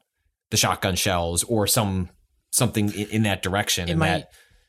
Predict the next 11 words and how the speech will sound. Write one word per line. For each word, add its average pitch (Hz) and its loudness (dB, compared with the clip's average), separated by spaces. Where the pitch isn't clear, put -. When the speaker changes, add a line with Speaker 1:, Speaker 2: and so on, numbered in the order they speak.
Speaker 2:
it 180 0
might 185 6
even 196 4
end 175 4
up 170 0
pushing 170 4
more 147 6
that, 139 0
that 135 -2
feeling 143 2
that 123 0